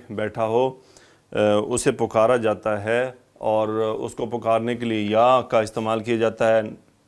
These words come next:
نکرہ ہو تو وہ ہو جائے گا یا زیدو، یا مریمو، یا عثمانو، یا عبداللہ۔ اب یہاں پہ اگر جمع ہو تو یا عباد اللہ، عباد اللہ، اللہ کے بندو،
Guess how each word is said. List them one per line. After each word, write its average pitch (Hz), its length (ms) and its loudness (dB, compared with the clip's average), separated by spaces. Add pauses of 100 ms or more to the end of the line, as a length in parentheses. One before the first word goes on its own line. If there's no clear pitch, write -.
نکرہ 127 280 2
ہو 139 260 6
تو 139 180 2
وہ 131 220 2
ہو 120 60 2
جائے 123 260 2
گا 120 80 4
یا 110 260 4
زیدو، 139 520 2 (480)
یا 117 220 4
مریمو، 139 600 2
یا 123 180 6
عثمانو، 131 800 2 (640)
یا 135 560 6 (140)
عبداللہ۔ 135 1160 4 (960)
اب 127 160 2
یہاں 139 180 4
پہ 147 80 4
اگر 147 120 6
جمع 139 260 4
ہو 160 100 4
تو 143 100 -2
یا 156 360 6
عباد 147 360 6
اللہ، 131 760 4
عباد 127 300 6
اللہ، 165 540 6
اللہ 139 340 4
کے 143 100 4
بندو، 117 580 2